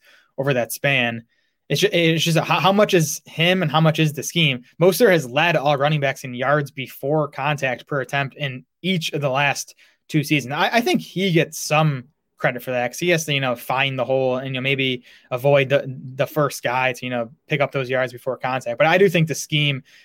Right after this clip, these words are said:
has a lot to do with that. Mostert has had trouble staying healthy. You know, he dealt with a couple different injuries last year. And just the fact that the Niners went out, signed Wayne Gallman, drafted Trey Sermon, drafted Eliza Mi-, Elijah Mitchell, you know, that kinda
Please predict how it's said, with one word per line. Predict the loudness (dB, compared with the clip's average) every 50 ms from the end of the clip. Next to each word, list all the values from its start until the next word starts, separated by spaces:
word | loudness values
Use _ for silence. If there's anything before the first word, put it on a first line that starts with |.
| _ -4
has | -4 -2 0
a |
lot | 0 0 0 -2
to | -2 -2
do | -2 0
with | 2 2
that. | 2 2 2 0 -4 _ _ _ 0
Mostert | 2 2 2 4 4 4
has | 4 6
had | 4 4 2
trouble | 2 2 2 2 0
staying | -2 -2 -2 0 0 -2 -4
healthy. | -4 -4 -4 -4 -4 -4 -8
You | -6
know, | -6 -6
he | -6 -2
dealt | 0 0 0 0
with | -2 -6
a | -2
couple | -2 -2 0 0
different | -4 -4 -6 -6 -8
injuries | -6 -4 -4 -2 0
last | 0 0 0 0 0 0
year. | 2 4
And | 6 6 6
just | 6 4 2 0 _ _ _ _ _ _ _ -4
the | -4 -2
fact | 0 2 2 2 2 0 0
that | -2 0 0
the | 0
Niners | 0 0 0 0 0 0 -2 -2
went | -4 -4 0
out, | 2 2 2 2 0 -2 _ _ _ _ _ -10
signed | -6 -4 0 0 2 2 2
Wayne | 2 2 0 0
Gallman, | 0 0 0 0 -2 -4 -4 -6 -8 _ _ _ _ _ -6
drafted | -2 -2 -2 0 -2 -4
Trey | -2 0 0 0 0
Sermon, | -2 -2 -4 -2 -4 -4 -6 -6 -10 _ _ -4
drafted | -2 0 0 0 0 0 0
Eliza | 2 2 2 0 0 -2
Mi-, | -2 -4 -4 -4 -6 -10 -10
Elijah | -8 -6 -2 0 0 0 0 0 -2 -4 -4
Mitchell, | -4 -4 -2 -2 -4 -4 -6 _ _ _ _ -4
you | 0
know, | 0
that | 0 -2 _ -2
kinda | 0 0 2 0 -2